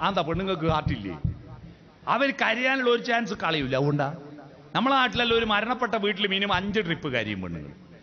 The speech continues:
മരിച്ച പാടൊന്ന് കരഞ്ഞ്, കുറേ കരഞ്ഞ്, കട്ടൻ കാപ്പിയെല്ലാം കുടിച്ച്, പിന്നെ സമാധാനത്തിൽ ഇരിക്കുമ്പോ അനിയത്തി വന്ന് ഓള് കരയുമ്പോ ഒന്നിച്ച് കരഞ്ഞു കൊടുക്കണ്ടേ? കുറച്ച് കഴിഞ്ഞപ്പോ ആങ്ങള വന്ന് ഓനെ കാണുമ്പോ ഒന്ന് കരയണ്ടേ?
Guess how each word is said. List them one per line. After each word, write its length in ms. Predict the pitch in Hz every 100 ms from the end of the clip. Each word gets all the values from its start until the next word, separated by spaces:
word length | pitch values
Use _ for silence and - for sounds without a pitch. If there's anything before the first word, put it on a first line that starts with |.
| - - 175
മരിച്ച 280 | 220 185
പാടൊന്ന് 360 | 254 247 240 220
കരഞ്ഞ്, 360 | 202 185 196 226 175
കുറേ 220 | 180 190
കരഞ്ഞ്, 360 | 185 170 170 185 165
കട്ടൻ 200 | 160 170
കാപ്പിയെല്ലാം 360 | 170 175 170
കുടിച്ച്, 220 | 156 143 170
പിന്നെ 200 | 160 160
സമാധാനത്തിൽ 600 | 147 156 156 147 147 139
ഇരിക്കുമ്പോ 340 | - 165 151
അനിയത്തി 320 | 131 147 147
വന്ന് 320 | 123 113 104 - - -
ഓള് 180 | 165 220
കരയുമ്പോ 320 | 196 170 175 170
ഒന്നിച്ച് 240 | 175 170
കരഞ്ഞു 220 | 165 151
കൊടുക്കണ്ടേ? 480 | 160 131 - 87 - - - - - - - - -
കുറച്ച് 200 | 254 254
കഴിഞ്ഞപ്പോ 300 | 240 226 196
ആങ്ങള 260 | 208 226
വന്ന് 220 | 202 190 185
ഓനെ 200 | 220 220
കാണുമ്പോ 300 | 180 208 208
ഒന്ന് 120 | 202 190
കരയണ്ടേ? 480 | 185 175 143 98